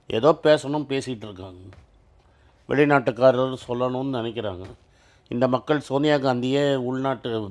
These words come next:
ப-, ராய்-, இங்க பரேலிலையும் அஹ், இங்கேயும் நின்னு ஜெயிச்சு, கர்நாடகாலையும் நின்னு ஜெயிச்சு காமிச்சிட்டாங்க அந்த அம்மா.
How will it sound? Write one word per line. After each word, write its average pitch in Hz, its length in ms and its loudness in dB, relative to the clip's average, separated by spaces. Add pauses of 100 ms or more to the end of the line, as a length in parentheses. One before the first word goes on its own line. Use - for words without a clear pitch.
ப-, 113 120 4
ராய்-, 110 520 2
இங்க 110 200 0
பரேலிலையும் 127 1040 0 (540)
அஹ், 127 160 4
இங்கேயும் 143 500 6
நின்னு 135 260 4
ஜெயிச்சு, 123 440 2
கர்நாடகாலையும் 139 600 4
நின்னு 127 240 0
ஜெயிச்சு 123 220 0
காமிச்சிட்டாங்க 113 480 -2
அந்த 107 180 -2
அம்மா. 127 220 -6